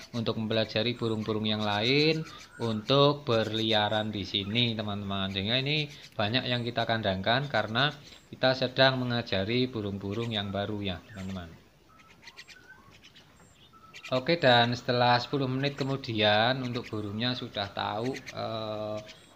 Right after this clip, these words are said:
bahwa yang bunyi itu adalah air, dan ini udah saya, eh, rendahkan, ya, untuk alirannya biar bunyinya nggak begitu keras dan nggak begitu nyiprat, ya, karena tadi nyiprat ke kamera itu malah, eh, gambarnya jadi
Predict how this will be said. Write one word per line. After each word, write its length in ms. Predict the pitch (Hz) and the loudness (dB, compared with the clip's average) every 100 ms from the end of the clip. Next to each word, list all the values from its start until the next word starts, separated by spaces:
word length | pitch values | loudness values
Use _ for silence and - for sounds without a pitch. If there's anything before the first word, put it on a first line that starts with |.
| - | 0
bahwa 400 | 107 95 101 107 107 | 2 2 4 4 4
yang 240 | 107 104 | 2 2
bunyi 400 | 101 98 104 104 | -2 0 0 0
itu 160 | 117 113 | -2 -2
adalah 400 | 104 101 101 - 113 98 | 0 2 2 2 2 2
air, 240 | 95 113 | 2 0
dan 220 | 123 104 101 | -2 -2 0
ini 240 | 107 123 | -2 -2
udah 240 | 117 95 | -2 -4
saya, 480 | 87 104 101 101 101 95 - - - - | -2 -2 0 0 -2 -6 -12 -20 -20 -14
eh, 180 | 110 107 | -4 -2
rendahkan, 720 | 110 107 104 95 87 - 123 113 | 0 2 4 4 2 2 2 2
ya, 160 | 104 | 0
untuk 400 | 92 98 101 101 | 0 -2 -2 -2
alirannya 880 | - 104 104 101 98 98 110 123 123 | 0 0 0 2 2 2 2 2 2
biar 240 | 110 98 | 0 -2
bunyinya 400 | 104 98 98 101 | -2 -4 -2 -2
nggak 160 | 101 - | -2 -4
begitu 320 | 98 98 98 | -8 -8 -6
keras 400 | 101 101 123 - | -4 0 0 0
dan 160 | 104 95 | -4 -4
nggak 160 | 98 | -6
begitu 320 | 101 - 104 101 | -8 -8 -8 -4
nyiprat, 480 | 101 - 127 131 | -6 2 4 4
ya, 240 | 113 127 - - - - - | 4 4 2 -16 -20 -16 -6
karena 320 | 95 95 113 | -4 0 -2
tadi 320 | 110 98 113 | -2 -4 -2
nyiprat 400 | 110 101 101 101 | -4 -2 -2 -2
ke 80 | 98 | -2
kamera 480 | 95 98 95 101 107 | -2 0 -2 -2 -4
itu 160 | 107 | -4
malah, 320 | 113 104 98 87 - - - - | -4 -4 -4 -6 -14 -20 -16 -6
eh, 160 | 101 | -4
gambarnya 480 | - 95 95 95 107 | -2 -2 0 -2 -2
jadi 320 | 107 101 95 | -4 -4 -2